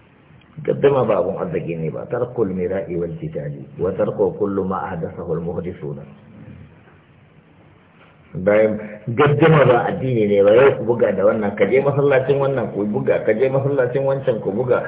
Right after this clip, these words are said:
a ƙarshe sai ka samu wancan a kasuwa ku bubbu, ku fafata, ku samu ku ajiye lokaci ku yi kaza, ku ajiye lo-, a matsayin ka na malamin addini. Ka ga, ka je ka yi wanda ke gaban ka. Masu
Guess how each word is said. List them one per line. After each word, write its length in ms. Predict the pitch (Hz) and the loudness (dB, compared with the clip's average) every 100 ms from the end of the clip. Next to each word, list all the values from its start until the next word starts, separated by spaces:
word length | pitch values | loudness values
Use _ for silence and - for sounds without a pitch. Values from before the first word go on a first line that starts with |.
| - - | -8 -2
a 160 | 110 | -2
ƙarshe 320 | 110 135 131 131 | 0 -2 0 0
sai 160 | 143 | 0
ka 160 | 143 123 | 0 -4
samu 240 | 107 110 139 | -4 -2 -2
wancan 240 | 147 117 | -2 -4
a 80 | 95 95 | -6 -6
kasuwa 400 | 101 101 131 131 | -6 0 0 0
ku 40 | 107 107 | -4 -8
bubbu, 240 | - 113 - | -6 -8 -8
ku 60 | 104 | -6
fafata, 560 | 127 147 143 107 113 107 120 | -4 -2 -2 -4 -4 -4 -4
ku 80 | 113 | -2
samu 320 | 107 131 139 123 | -2 -2 -2 0
ku 80 | |
ajiye 320 | 107 127 127 127 | 2 2 2 2
lokaci 480 | 131 120 123 127 | 2 -2 -4 -4
ku 80 | - | -2
yi 160 | 117 131 | -2 0
kaza, 320 | 117 104 98 | -2 -2 -2
ku 160 | 127 123 | -2 0
ajiye 240 | 113 110 | 0 0
lo-, 240 | 107 104 - - - - | 2 0 -2 -14 -18 -10
a 80 | 110 | -4
matsayin 320 | 131 - 151 | -2 0 0
ka 80 | 139 | 0
na 80 | 139 | 2
malamin 400 | 147 139 139 131 | 4 2 2 -2
addini. 560 | 127 151 160 151 - - - - - - _ - - - _ - - _ _ - | -2 0 0 0 -6 -16 -20 -20 -20 -20 _ -20 -20 -20 _ -20 -20 _ _ -6
Ka 160 | 123 98 | -4 -2
ga, 160 | 90 82 - | -4 -8 -12
ka 160 | - | -8
je 80 | 98 | -6
ka 120 | 107 82 | -4 -4
yi 40 | 90 | -6
wanda 160 | 82 | -6
ke 160 | 80 76 | -10 -10
gaban 240 | 71 71 73 | -10 -12 -12
ka. 80 | - - - - - _ _ _ _ _ _ _ _ _ _ _ _ - | -18 -20 -20 -20 -20 _ _ _ _ _ _ _ _ _ _ _ _ -10
Masu 400 | 101 95 104 | -6 -6 -6